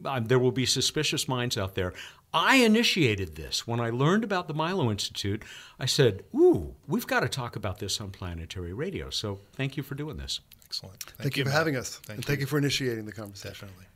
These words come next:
Speaker 1: So it says on the website, which, by the way, is miloinstitute dot org, easy, and, and we'll put that and other relevant links up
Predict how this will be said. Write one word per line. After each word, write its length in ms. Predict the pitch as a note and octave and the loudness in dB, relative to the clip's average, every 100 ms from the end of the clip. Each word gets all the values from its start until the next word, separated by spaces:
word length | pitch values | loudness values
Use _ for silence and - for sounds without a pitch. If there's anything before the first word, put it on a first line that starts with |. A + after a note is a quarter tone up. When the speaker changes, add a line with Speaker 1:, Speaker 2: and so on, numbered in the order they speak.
| - | -2
Speaker 1:
So 260 | - E3+ | 6 8
it 100 | E3+ | 8
says 280 | - G3+ A#3 | 6 6 6
on 120 | A#3+ A3+ | 4 4
the 60 | F3+ | 4
website, 720 | F#3+ G3 - G2 F#2 D#3 - | 4 4 4 4 2 0 -2
which, 320 | A#2+ - - | -2 0 0
by 180 | A#2 B2 | 2 4
the 100 | C3 | 4
way, 120 | A#2+ | 4
is 140 | A2+ | 2
miloinstitute 960 | G#2 G#2+ B2+ C3+ A#2+ G#2 - - A2 A2 | 0 0 2 2 0 -2 -6 -4 -4 -2
dot 240 | A2 G2+ G2+ | -2 -4 -4
org, 380 | F2+ F2 B2 - | -4 -4 -6 -8
easy, 480 | F2+ F2+ G2 A#2+ D3 | -6 -4 -2 -4 -4
and, 360 | G2+ F#2 F2+ - | -4 -4 -6 -8
and 240 | G#2 F2+ F2+ | -8 -6 -4
we'll 140 | G2+ | -6
put 360 | - C3+ C3 - | -2 -4 -4 -10
that 380 | G2+ G2 G#2+ C3 | -6 0 2 0
and 160 | B2 G#2+ | -2 -6
other 400 | A2 G#2+ G#2 G2 - | -4 -2 -2 -2 -4
relevant 460 | G2+ G2+ G2 G2+ - | -2 -2 -4 -8 -6
links 280 | G2+ G2+ - - | -6 -4 -6 -4
up 220 | G#2 | -6